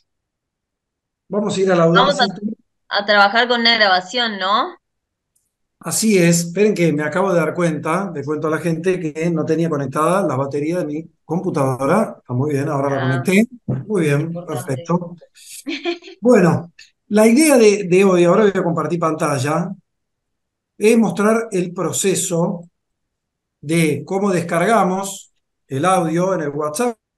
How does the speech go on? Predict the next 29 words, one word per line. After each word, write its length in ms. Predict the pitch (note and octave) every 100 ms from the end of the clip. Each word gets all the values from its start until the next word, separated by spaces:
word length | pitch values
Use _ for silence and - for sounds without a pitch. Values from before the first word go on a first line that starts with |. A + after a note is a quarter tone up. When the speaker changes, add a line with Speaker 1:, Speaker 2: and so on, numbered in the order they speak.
| _ _ _ -
Speaker 1:
que 220 | F3 D3 _ _
ya 140 | G#3 A#3
el 40 |
otro 180 | F3+ F3
día 280 | F#3 F3 D3
mostramos 480 | C3+ E3 E3 E3+ G#3+
algo, 460 | F#3 F3 G3+ A#3 - _ _ _ _ _ _ _ _ _ _ _ _ - _ _
y 80 | F3+
cómo 220 | F3 B3+
lo 60 | G#3+
llevamos 360 | G3 G#3+ A3
a 80 | F3+
la 60 | E3+
Audacity. 640 | E3 D3 C3+ C3+ C#3+ D#3
El 100 | F3
Audacity 520 | F3+ G3+ A#3+ B3 G#3 G3
después 320 | E3+ G#3 A#3+
mostramos, 420 | F3 F#3 F#3+ E3+
si 140 | E3 D#3
quieren, 240 | F#3+ F3
cómo 320 | F#3 F#3+ E3+
se 140 | - E3
descarga, 500 | E3+ G#3 G#3+ G3+ E3
pero 160 | E3
es 60 | D#3
muy 240 | F#3 G#3
simple, 720 | G3+ F#3 E3+ E3 E3+ E3+ E3+ E3+
es 160 | E3+
gratuito 920 | E3 D#3 D#3+ E3+ E3+ E3+ E3 E3+ E3+